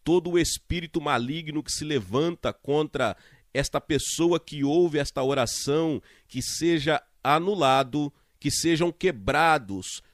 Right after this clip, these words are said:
todos os planos do maligno contra esta pessoa, contra esta família, em nome de Jesus. Eu declaro a bênção do Senhor,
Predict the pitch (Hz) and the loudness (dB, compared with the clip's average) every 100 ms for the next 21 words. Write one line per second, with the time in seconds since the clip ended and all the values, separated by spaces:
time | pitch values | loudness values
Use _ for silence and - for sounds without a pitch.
0 | _ - 185 190 165 - - 151 170 175 | _ 0 2 0 -4 -6 -2 0 0 0
1 | 151 123 156 151 123 156 175 165 156 - | 0 0 0 2 0 -2 -4 -4 -4 -2
2 | 151 170 151 139 143 147 - - 151 - | 0 0 0 0 0 -2 -6 -2 -2 -2
3 | - 170 180 156 98 - - _ - 147 | 0 4 6 6 2 -6 -20 _ -2 0
4 | 165 156 143 147 151 139 147 127 139 170 | 2 0 0 0 -2 -2 -2 -2 -2 -2
5 | 160 151 - 151 147 131 139 185 190 127 | 0 0 0 0 0 0 2 2 2 -2
6 | 156 139 139 87 107 147 147 - - - | -6 -4 -4 -4 -2 0 -2 -4 -10 -16
7 | - - 147 151 - 147 156 165 - 139 | -10 -4 -2 -2 -2 0 2 0 0 -2
8 | 113 92 123 175 185 - 165 143 180 - | -2 0 2 2 2 -2 -4 -4 -6 -4
9 | 226 190 147 151 156 | -4 -2 0 0 -2